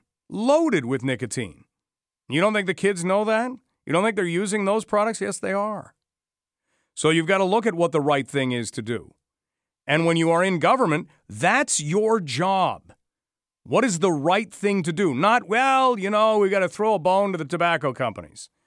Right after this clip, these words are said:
No. What's the right thing to do? In a moment, we're gonna look at an institution that has made a choice on the right thing to do, McGill University. And it's time to call on three teams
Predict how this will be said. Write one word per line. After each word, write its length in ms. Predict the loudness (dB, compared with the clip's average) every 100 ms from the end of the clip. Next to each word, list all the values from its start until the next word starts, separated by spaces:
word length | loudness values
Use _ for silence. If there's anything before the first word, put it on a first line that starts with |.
| _ _ -2
No. 380 | 0 0 -2 -8 _ _ _ _ _
What's 220 | -8 -6
the 140 | 0 0
right 440 | 2 2 0 -2
thing 400 | _ -2 -2 -2
to 100 | -4
do? 380 | -2 -2 -4 -8 -20 _ _ _ _ _ _
In 120 | 0
a 40 | 2
moment, 420 | 4 4 2 0
we're 140 | -2 0
gonna 160 | 2
look 240 | 2 0 -2 0
at 260 | 0 0 _ _
an 120 | -2
institution 800 | -2 -4 -6 -2 -2 -2 -4 -6 -10 _ _ _ _
that 300 | 0 2 2 -2
has 200 | -2 0
made 160 | 0
a 40 | 0
choice 500 | 0 0 -2 -6 -6 0
on 180 | 0
the 80 | 2
right 400 | 0 2 0 -2
thing 380 | -6 -2 -2 -2
to 80 | -2
do, 360 | -2 -4 -6 -18 _ _ _ -6
McGill 360 | -2 0 0
University. 680 | 0 0 0 0 -2 -6 -10 _ _ _ _ _ _
And 160 | -2 0
it's 100 | 0
time 240 | 0 0
to 60 | 0
call 360 | 0 2 2
on 180 | 2 0
three 340 | -2 -4 -4 -4
teams 680 | -2 -2 0 -2 -2 -4